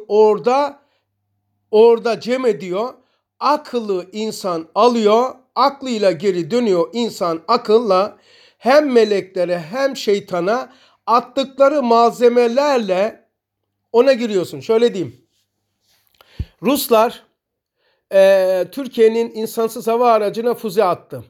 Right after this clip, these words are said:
E, bu insansız hava aracı bu füzeyi fark ettiği gibi hangi mekandan attıklarını, koordinatlarını attığı füzeyle,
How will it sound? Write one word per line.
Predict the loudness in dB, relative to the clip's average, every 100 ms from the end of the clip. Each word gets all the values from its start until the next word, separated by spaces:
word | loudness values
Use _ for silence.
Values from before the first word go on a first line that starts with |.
| _ _ _ _ _ _ _ _ _ _ _ 2
E, | 4 4 2
bu | -6 -4
insansız | -4 0 0 0 -4
hava | 0 2 2
aracı | 4 2 2 -2 -6 -6
bu | -10
füzeyi | -10 -8 -6 -6
fark | -4 -4 -4
ettiği | -8 -8 -6 -2 -2
gibi | -2 -4 -4 -6 -10 _ _ _ _ _ _
hangi | 0 2 2 0 0
mekandan | 2 2 2 -2 0 2 0 0 -6
attıklarını, | -6 -6 -6 -8 -2 0 2 2 2 0 -12 _ _ _ _ _ _ _ _
koordinatlarını | 2 4 4 0 -2 -2 0 -2 0 -2
attığı | -2 -4 -6 -8 -10
füzeyle, | -10 -10 -8 -2 2 2 0 _